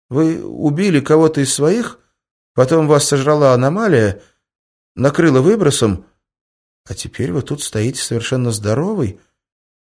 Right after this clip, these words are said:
и как-то плешь у входа обошли без приборов, и в студень не вляпались, и в паутину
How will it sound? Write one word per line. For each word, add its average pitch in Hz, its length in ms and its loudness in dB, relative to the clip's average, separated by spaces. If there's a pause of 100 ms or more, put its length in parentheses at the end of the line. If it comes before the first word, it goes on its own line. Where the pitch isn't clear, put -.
(140)
и - 60 -8
как-то - 340 -6
плешь 110 520 -2
у 139 40 -4
входа 139 420 0
обошли 135 340 -2
без 131 200 -6
приборов, 123 580 2 (500)
и 127 120 0
в 120 100 -4
студень 147 460 2
не 147 120 2
вляпались, 139 520 2
и 143 40 -4
в - 60 -10
паутину 120 760 -2